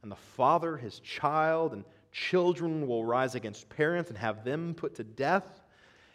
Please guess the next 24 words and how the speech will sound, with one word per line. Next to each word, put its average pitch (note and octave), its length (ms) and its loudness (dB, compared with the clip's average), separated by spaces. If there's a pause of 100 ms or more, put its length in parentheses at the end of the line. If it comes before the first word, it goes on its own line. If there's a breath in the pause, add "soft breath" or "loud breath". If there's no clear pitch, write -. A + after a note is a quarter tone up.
and B2 180 -4
you B2 320 -4
will E3 160 4
be A#2 200 -4
hated C#3 760 0 (320 loud breath)
by A#2+ 240 4
all G#2+ 680 0
for B2 100 -6
my A2+ 280 -4
name's G#2+ 340 -8
sake. F#2+ 440 -14 (1200)
But - 140 -16
the G2 80 -10
one G#2 280 -4
who G#2+ 140 -8
endures A2 580 -4
to D3 140 -10
the B2+ 240 -6
end G2+ 460 -10 (100)
will A2 460 -2
be G2+ 440 -10 (280)
saved." F#2 460 -14 (1800)
This F3+ 440 -6
is A#2 280 -6